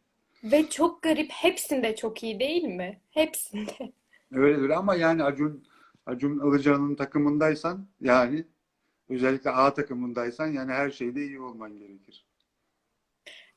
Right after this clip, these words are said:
Speaker 1: Ben, e, önceden voleybol oynuyordum. Bu sene bıraktım ve voleybol oyununu şanstan dolayı kazandıklarını düşünüyorum. Çünkü karşılarında iki tane çok iyi voleybolcu var.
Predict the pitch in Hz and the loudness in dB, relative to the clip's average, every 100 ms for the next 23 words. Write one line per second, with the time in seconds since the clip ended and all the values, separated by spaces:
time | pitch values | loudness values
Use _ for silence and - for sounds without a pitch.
0 | _ - 311 349 359 - - 233 233 262 | _ 6 8 8 4 -4 0 2 4 2
1 | 269 269 262 285 277 262 262 269 277 220 | 2 0 2 2 4 6 6 6 2 0
2 | - 196 196 185 185 180 190 294 _ _ | -4 -4 -4 -6 -8 -8 -10 -12 _ _
3 | - 233 - 220 185 175 190 202 _ 330 | -12 -10 -6 -6 -6 -4 -4 -6 _ -4
4 | 330 339 277 294 277 349 339 247 220 214 | 2 2 4 4 4 2 2 2 2 0
5 | 214 226 254 311 392 _ _ _ _ _ | -2 -4 -4 -4 -6 _ _ _ _ _
6 | _ - - 359 359 339 359 349 294 240 | _ -8 0 2 0 0 0 2 0 0
7 | 220 220 240 226 226 214 220 240 220 226 | 0 -2 -6 -4 -4 -6 -8 -8 -6 -6
8 | 220 226 277 320 359 349 339 339 - 330 | -8 -8 -4 -2 -2 -4 -6 -6 0 2
9 | 320 - 339 320 320 302 302 - - 311 | 2 -4 -4 -2 -4 -4 -8 -12 -4 -2
10 | 269 285 - 302 269 285 269 269 262 269 | 0 -4 -4 -10 -6 -4 2 2 2 0
11 | 247 233 208 190 190 196 - | 0 -2 -4 -6 -6 -6 -8